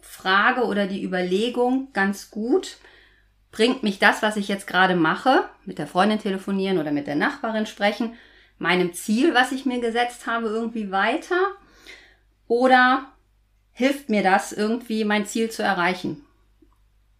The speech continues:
Und wenn die Antwort darauf Nein ist, dann würde ich sagen, ist das eindeutig ein kleiner, süßer Zeitfresser.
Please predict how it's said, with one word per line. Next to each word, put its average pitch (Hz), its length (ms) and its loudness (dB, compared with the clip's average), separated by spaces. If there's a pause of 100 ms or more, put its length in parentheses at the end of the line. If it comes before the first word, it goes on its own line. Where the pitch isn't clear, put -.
(280)
Und 190 100 -2
wenn 190 140 2
die 185 100 0
Antwort 208 360 2
darauf 190 340 0
Nein 196 280 4
ist, 196 360 -6 (480)
dann 180 220 -2
würde 180 140 -2
ich 180 80 -6
sagen, 180 280 0
ist 175 140 -8
das - 140 -6
eindeutig 175 840 -2 (300)
ein 175 120 -4
kleiner, 202 380 -2
süßer 208 280 -2
Zeitfresser. - 680 -4